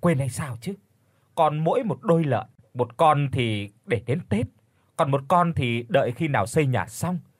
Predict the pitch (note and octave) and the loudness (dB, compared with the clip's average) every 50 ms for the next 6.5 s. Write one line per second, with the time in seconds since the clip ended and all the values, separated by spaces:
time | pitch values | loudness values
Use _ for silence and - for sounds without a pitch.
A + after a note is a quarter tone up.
0 | _ - - D3+ C#3 C3+ C3+ F#3+ A3+ G3+ F3 C#3+ B2 - F2+ F#2 C#3 C#3+ - - | _ -4 0 0 2 2 0 0 -2 0 0 -2 -2 -4 -6 -4 -4 -4 -2 -4
1 | A#2+ A2 - G#2+ G2 F2 _ _ _ _ _ _ _ _ - - - D3 C#3 C3 | -6 -6 -6 -8 -10 -12 _ _ _ _ _ _ _ _ -12 -4 -2 0 2 2
2 | C3 B2 C3+ - - G#2 F#2+ F2 - - - - C#3+ C3 A#2+ A#2 B2 C#3+ C#3+ A#2 | 2 2 0 0 -2 -2 -2 -4 -10 -8 0 2 2 2 2 0 0 0 0 -2
3 | F#2+ F2 - C3 D3+ F#3+ E3 - - _ _ _ _ _ _ _ _ _ _ _ | -4 -4 -2 -2 0 0 -2 -4 -10 _ _ _ _ _ _ _ _ _ _ _
4 | _ - - C#3 B2 A2+ G#2 A2 C3 C#3 G#2 A#2+ A#2 A2+ A2+ D3 D3+ C#3 - E3+ | _ -4 -2 0 0 0 2 2 2 2 2 0 0 0 0 0 0 0 -2 -6
5 | F3+ - - D3 D3+ F#3+ A#3 - - B2 G#2+ G2 F2+ F#2 B2 F3 G3 - - A#2+ | -4 -2 0 2 2 0 0 -2 -4 -2 -2 -2 0 0 0 -2 -2 -2 -4 -2
6 | G#2+ F#2+ F2 F2 F#2 A2 B2 A#2+ G#2 | -2 -2 -4 -6 -6 -6 -6 -6 -6